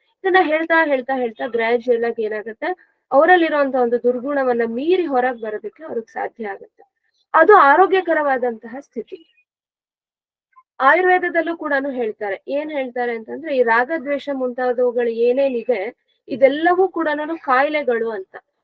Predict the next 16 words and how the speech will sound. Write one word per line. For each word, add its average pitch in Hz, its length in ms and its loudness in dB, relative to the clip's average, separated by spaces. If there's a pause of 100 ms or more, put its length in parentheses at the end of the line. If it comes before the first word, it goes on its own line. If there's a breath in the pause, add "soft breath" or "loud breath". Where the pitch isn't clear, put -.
(440)
ರಾಗಾದಿ 277 580 2
ರೋಗಾನಂತ. 226 760 -4 (540 soft breath)
ರಾಗ 269 360 4
ಮುಂತಾದ 294 400 -4
ಏನು 269 380 -2
ರೋಗಗಳಿದೆ, 247 680 0
ಅದೆಲ್ಲವನ್ನೂ 294 840 -4 (280)
ಭಗವಂತ 269 540 -2
ನೀನು 269 300 -4
ವೈದ್ಯನಾಗಿ 254 600 -2
ಅದೆಲ್ಲವನ್ನೂ 254 600 -6
ಕೂಡ 247 200 -8 (120)
ದೂರ 240 220 0
ಮಾಡು 220 340 -6
ಅಂತ - 220 -18
ಹೇಳಿದ್ದಾರೆ. - 680 -8